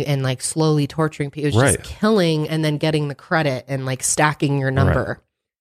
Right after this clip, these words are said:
Speaker 2: Yeah.
Speaker 1: And getting away with it, and the game of getting away with it all.
Speaker 2: Well, when you look at serial killers and you look at him versus, like, a Richard Ramirez
Speaker 1: Mm-hmm.
Speaker 2: or a
Speaker 1: Mm-hmm.
Speaker 2: Gary Ridgway or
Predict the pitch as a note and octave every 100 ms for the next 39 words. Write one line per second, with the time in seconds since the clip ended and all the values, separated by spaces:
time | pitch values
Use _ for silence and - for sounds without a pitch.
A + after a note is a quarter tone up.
0 | _ _ A2+ B2 - - _ E3+ E3 E3
1 | D3 C3+ C3 D3 B2+ G2+ - C#3 C#3 C3+
2 | C#3+ C#3 B2+ - B2 A#2 G#2 F2+ - -
3 | C3 D3 C3 A2 B2 B2 B2+ D3+ G2+ -
4 | A2 B2 C3 G#2+ F#2 F#2 F#2+ F#2 G#2 G#2+
5 | G2 - G#2+ G#2+ G#2 G2 F#2 F#2 - F2
6 | F#2 - G#2 F2 - F#2 F#2 - F2+ E2+
7 | F2 F#2+ F#2 F2+ F#2 E2+ F2 F#2+ F#2+ E2+
8 | F#2 F#2 G2 F2+ F2+ F2+ C#2+ F2+